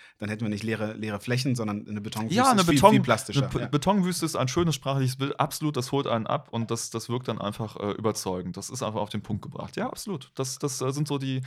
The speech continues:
Speaker 2: ist so das Salz in der Suppe.
Speaker 1: Okay, wer hat denn jetzt gewonnen?
Speaker 2: <laughs> Das kann ich nun wirklich nicht beurteilen. Außerdem, ich bin ja
Speaker 1: Ja.
Speaker 2: jetzt nicht Juror, ich war ja jetzt selbst Teilnehmer. Insofern,
Speaker 1: Mhm.
Speaker 2: ähm, kann ich das jetzt nicht entscheiden.
Speaker 1: Okay. Ähm,
Speaker 2: <laughs>
Speaker 1: was sind denn, äh, klassische Methoden, um eine Debatte,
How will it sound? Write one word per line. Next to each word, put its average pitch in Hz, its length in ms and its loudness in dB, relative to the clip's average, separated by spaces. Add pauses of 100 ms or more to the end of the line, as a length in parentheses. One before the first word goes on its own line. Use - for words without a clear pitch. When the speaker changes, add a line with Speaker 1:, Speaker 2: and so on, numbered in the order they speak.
(220)
Speaker 2:
ist 131 80 -2
so 139 80 4
das 127 120 2
Salz 127 200 6
in 127 80 0
der 113 80 2
Suppe. 95 300 -6 (260)
Speaker 1:
Okay, 120 300 0 (180)
wer 123 140 4
hat - 80 4
denn 185 80 4
jetzt 131 160 4
gewonnen? 127 400 -2 (1040)
Speaker 2:
<laughs> - 260 0
Das 131 180 10
kann 202 240 12
ich 262 80 12
nun 120 160 6
wirklich 123 260 4
nicht 131 100 8
beurteilen. 127 340 6
Außerdem, 135 300 6 (260)
ich 127 160 2
bin 156 120 6
ja 147 40 10
Speaker 1:
Ja. 143 60 10
Speaker 2:
jetzt 143 160 8
nicht 131 160 6
Juror, 107 360 6
ich - 220 -4
war 123 240 6
ja 123 80 8
jetzt 120 160 2
selbst 123 240 2
Teilnehmer. 98 480 0
Insofern, 104 460 0
Speaker 1:
Mhm. 98 60 -4 (380)
Speaker 2:
ähm, 98 460 2 (300)
kann 120 140 0
ich 120 80 -4
das 110 120 0
jetzt 110 140 -4
nicht 117 100 -2
entscheiden. 95 460 -4 (100)
Speaker 1:
Okay. 104 300 -4 (720)
Ähm, 117 380 4 (140)
Speaker 2:
<laughs> - 120 -20
Speaker 1:
was 135 180 4
sind 226 140 2
denn, 196 260 4 (140)
äh, 131 140 4
klassische 160 400 8
Methoden, 147 500 4
um 131 240 8
eine 127 140 10
Debatte, 120 720 2